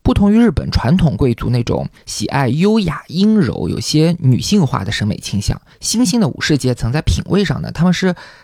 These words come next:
更多的具有一种暴发户的特质，反映到茶上，就是我们上期节目聊过的，出现了非常荒诞的一种赌茶的风气。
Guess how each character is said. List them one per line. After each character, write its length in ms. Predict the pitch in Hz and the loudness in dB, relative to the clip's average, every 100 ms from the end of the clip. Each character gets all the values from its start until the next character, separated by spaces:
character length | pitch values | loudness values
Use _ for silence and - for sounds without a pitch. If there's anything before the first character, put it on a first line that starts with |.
| _ | _
更 160 | 233 | 0
多 80 | 226 | 2
的 80 | 214 | 2
具 140 | - | 0
有 80 | 180 | 0
一 80 | - | 0
种 180 | 143 120 | -2 -2
暴 160 | 202 | -2
发 240 | 139 190 208 | 0 0 -2
户 200 | - 202 | 0 -2
的 80 | - | -2
特 240 | - 76 | -6 -6
质， 200 | - - - - - - | -6 -10 -12 -20 -20 -6
反 200 | - 117 | -4 -2
映 60 | |
到 140 | 143 131 | -2 -2
茶 340 | - 110 117 | -4 -2 -2
上， 220 | 151 202 | 0 0
就 120 | 147 | 0
是 80 | 139 | 0
我 60 | 110 | 0
们 100 | 123 | -2
上 220 | - 214 | 0 -2
期 140 | - | -2
节 100 | - | -6
目 140 | 85 110 | -6 -4
聊 180 | 76 80 | -6 -6
过 180 | 104 | -4
的， 120 | 95 - | -4 -4
出 120 | - | -2
现 140 | 180 | 0
了 60 | 180 | 0
非 140 | 214 | -2
常 180 | 208 170 | -2 -2
荒 320 | - 226 240 | 0 -2 -2
诞 200 | 233 208 | -2 -2
的 60 | 113 | -2
一 80 | 123 | -2
种 180 | 139 165 | -2 -2
赌 160 | 110 - | -4 -4
茶 320 | - - 107 | -8 -4 -2
的 80 | 190 | -2
风 240 | - 117 | -2 -4
气。 220 | 123 - | -4 -8